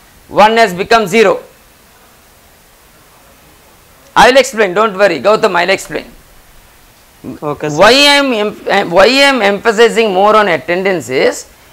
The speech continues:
Speaker 1: one day if you are absent, the next day it will be Greek and Latin. You will not understand anything.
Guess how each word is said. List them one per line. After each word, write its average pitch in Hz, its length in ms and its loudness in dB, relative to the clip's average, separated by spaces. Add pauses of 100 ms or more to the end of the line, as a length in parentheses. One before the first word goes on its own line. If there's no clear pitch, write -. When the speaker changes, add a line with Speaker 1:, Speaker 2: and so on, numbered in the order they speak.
(220)
Speaker 1:
one 247 680 0
day 269 340 2
if 220 140 -10
you 226 160 0
are 220 140 4
absent, 170 760 -2 (320)
the 160 200 -4
next 185 400 -4
day 220 600 2 (300)
it - 180 -10
will 175 200 -4
be 190 380 -6
Greek 196 420 -4
and 196 240 0
Latin. 156 600 0 (160)
You 147 200 -6
will 131 120 -8
not 175 400 -6
understand 131 600 -6
anything. 110 460 -12